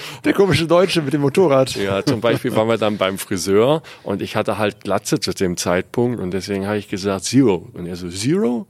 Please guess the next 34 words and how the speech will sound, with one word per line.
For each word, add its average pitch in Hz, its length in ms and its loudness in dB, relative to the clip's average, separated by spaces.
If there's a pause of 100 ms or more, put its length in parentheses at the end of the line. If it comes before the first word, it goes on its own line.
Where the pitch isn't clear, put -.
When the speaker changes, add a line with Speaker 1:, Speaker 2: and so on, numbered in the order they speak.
Speaker 2:
Ich - 100 -20
so, - 40 -20 (120)
"Zero, 117 440 4
Zero." 104 400 -2
Und 95 300 -8
danach 104 400 -4
hatte 117 160 -2
ich - 100 -12
den 110 160 -4
Spitznamen 104 500 0
Zero, 110 420 2
Zero. 107 540 0
<laughs> - 1800 -4
Und 107 120 2
er 95 120 2
war 110 100 4
dann 110 140 2
natürlich 104 340 0
auch 104 160 0
auf 110 120 0
der 104 120 2
Hochzeit. 107 680 0 (1000)
Und 95 560 2 (840)
ja, - 140 -4
die 101 100 0
Hochzeit 98 420 0
war 104 140 0
auch 113 160 -8
ganz 104 240 -2
verrückt, - 480 -4
ne? 90 220 -2 (500)
Das - 200 -4
war 107 120 0
ein, 98 240 -2